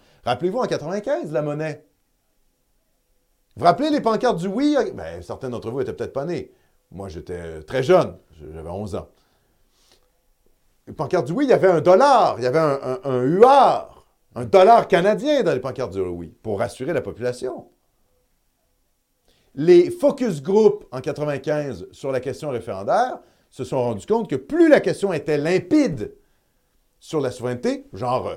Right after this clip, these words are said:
voulez-vous que le Québec, euh, devienne un État souverain ? Les taux d'approbation étaient beaucoup plus bas qu'avec les questions alambiquées, là, la question alambiquée qu'on a eue.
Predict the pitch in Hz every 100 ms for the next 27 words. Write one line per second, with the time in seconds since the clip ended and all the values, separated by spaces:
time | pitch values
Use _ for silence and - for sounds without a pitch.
0 | _ - 175 185 143 185 143 127 135 147
1 | 147 104 110 104 104 123 120 98 95 107
2 | 98 120 131 214 - _ _ _ _ _
3 | _ _ _ _ - 151 151 254 220 135
4 | 127 123 - 220 - 104 _ 131 110 233
5 | 180 151 143 120 190 285 302 - 151 214
6 | 160 139 151 151 220 185 135 143 131 156
7 | 277 262 165 131 127 127 139 127 120 113
8 | - - 139 185 233